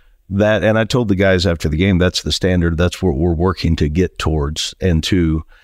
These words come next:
Um, let's learn from our mistakes. Let's correct 'em. Let's try to improve from week to week.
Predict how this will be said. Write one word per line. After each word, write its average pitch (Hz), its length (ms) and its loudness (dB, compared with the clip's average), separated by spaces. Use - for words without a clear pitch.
Um, 87 640 2
let's 98 260 0
learn 95 280 2
from 87 200 0
our 87 100 2
mistakes. 82 800 -2
Let's 87 160 -2
correct 87 420 -2
'em. 80 220 0
Let's 95 160 -2
try 95 180 0
to 87 80 0
improve 90 460 0
from 90 160 -2
week 95 220 0
to 90 100 2
week. 98 480 0